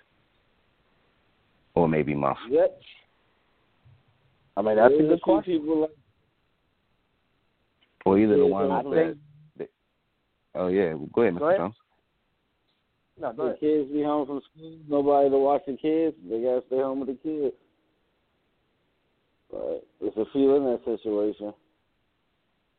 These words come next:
Speaker 2: Like I said, economically, it's, it's, it's a crisis
Speaker 3: Mm-hmm.
Speaker 2: right now.
Speaker 3: It is. But hold on. Hey, we got somebody calling in. Uh, so we'll bring this person in. Hey, caller,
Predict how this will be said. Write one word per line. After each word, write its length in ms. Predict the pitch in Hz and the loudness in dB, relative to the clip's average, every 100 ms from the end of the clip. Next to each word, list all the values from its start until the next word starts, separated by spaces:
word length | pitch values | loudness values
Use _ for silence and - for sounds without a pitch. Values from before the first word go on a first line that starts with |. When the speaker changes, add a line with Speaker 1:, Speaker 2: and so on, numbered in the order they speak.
| _ _ _ _ _ _ _ _ - | _ _ _ _ _ _ _ _ 0
Speaker 2:
Like 260 | 165 180 | 2 2
I 20 | |
said, 340 | 190 190 151 147 | 2 2 2 0
economically, 1000 | 175 165 127 127 185 120 110 107 107 107 | -2 -4 -2 -2 -2 -4 -8 -6 -6 -4
it's, 160 | 107 - - | -8 -10 -12
it's, 180 | 101 - | -12 -12
it's 140 | 95 101 | -14 -12
a 160 | 87 | -10
crisis 240 | 101 107 - | -6 -6 -6
Speaker 3:
Mm-hmm. 160 | 92 87 | -10 -8
Speaker 2:
right 220 | 85 85 | -8 -8
now. 300 | 85 87 87 _ - _ _ _ _ _ _ _ _ _ _ | -12 -14 -16 _ -20 _ _ _ _ _ _ _ _ _ _
Speaker 3:
It 140 | 139 160 | 0 0
is. 180 | 123 113 | -2 -4
But 120 | 135 | -4
hold 160 | 131 170 | -2 -2
on. 160 | 143 117 | -6 -10
Hey, 220 | 151 139 123 | -10 -12 -14
we 80 | |
got 180 | 127 139 - | -12 -12 -14
somebody 300 | 143 139 131 | -14 -14 -14
calling 380 | - 135 139 139 | -10 -10 -10 -12
in. 200 | 113 120 _ _ - | -16 -18 _ _ -10
Uh, 300 | 104 101 98 101 | -6 -4 -6 -8
so 280 | 110 107 104 _ | -6 -4 -6 _
we'll 140 | 113 117 | -6 -6
bring 260 | 123 120 | -4 -6
this 140 | 117 - | -8 -4
person 400 | 123 113 - 113 | -2 -2 -4 -10
in. 200 | 110 113 - _ _ _ _ _ _ _ _ _ _ _ _ _ _ _ _ _ _ _ _ _ - | -8 -8 -14 _ _ _ _ _ _ _ _ _ _ _ _ _ _ _ _ _ _ _ _ _ -2
Hey, 260 | 156 147 127 | 0 0 -4
caller, 380 | 160 151 139 | -6 -6 -6